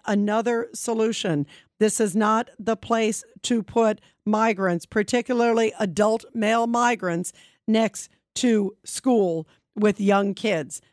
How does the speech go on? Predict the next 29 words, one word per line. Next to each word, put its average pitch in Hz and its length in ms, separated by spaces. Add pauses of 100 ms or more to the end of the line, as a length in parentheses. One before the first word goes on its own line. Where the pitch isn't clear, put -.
(120)
This 208 200
is 190 200 (100)
not 190 400
the 233 100
place." 214 520 (560)
And 208 440
many 240 380
people 214 380
are 185 180
saying 208 420
enough 220 480 (140)
is 208 160
enough. 208 260
The 202 100
city, 311 280
by 220 160
the 214 60
way, 214 100
has 185 100
already 233 300
opened 190 580 (300)
more 214 160
than 202 160
a 190 80
hundred 254 480
and 208 180
fifty 214 480
emergency 214 800
shelters 185 640